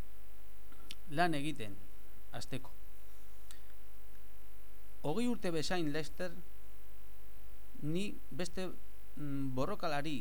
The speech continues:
batekin ezkondu nuen. Handik urte gutxira, mila bederatziehun eta laurogeita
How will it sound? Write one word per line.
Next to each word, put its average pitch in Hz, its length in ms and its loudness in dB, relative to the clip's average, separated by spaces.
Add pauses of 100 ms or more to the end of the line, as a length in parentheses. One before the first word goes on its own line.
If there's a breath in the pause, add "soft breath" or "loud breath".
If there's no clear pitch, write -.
batekin 135 560 0
ezkondu 123 320 0
nuen. - 320 0 (920)
Handik 165 340 0 (600)
urte 175 240 0
gutxira, 185 480 0 (1000)
mila 165 240 0
bederatziehun 127 440 0
eta 127 160 0
laurogeita - 960 0